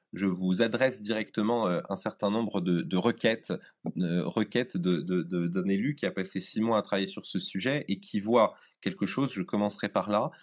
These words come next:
c'est que je parlais d'anachronisme au début, en vous disant,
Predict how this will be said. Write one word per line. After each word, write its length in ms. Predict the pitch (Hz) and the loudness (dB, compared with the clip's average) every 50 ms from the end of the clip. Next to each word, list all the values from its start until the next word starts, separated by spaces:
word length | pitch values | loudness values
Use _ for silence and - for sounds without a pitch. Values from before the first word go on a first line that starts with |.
| - - _ _ _ | -20 -20 _ _ _
c'est 200 | - - - 113 | -6 -4 -4 -2
que 260 | - - 107 95 - - - _ _ _ _ _ _ _ _ _ - | 2 4 2 2 2 0 -8 _ _ _ _ _ _ _ _ _ -20
je 100 | - - | -2 2
parlais 220 | - 117 131 135 | 4 6 6 6
d'anachronisme 760 | 127 120 120 120 110 - - 107 98 110 127 131 - - 101 | 6 4 4 4 2 0 0 0 2 2 0 -2 -2 -2 0
au 40 | 92 | 2
début, 360 | 87 90 82 80 80 76 - _ _ _ - | 2 2 0 0 -4 -6 -8 _ _ _ -4
en 140 | 85 85 | -4 -2
vous 140 | 85 87 92 | 0 0 0
disant, 440 | 85 85 90 90 110 117 127 135 135 | 0 0 0 2 4 4 4 4 2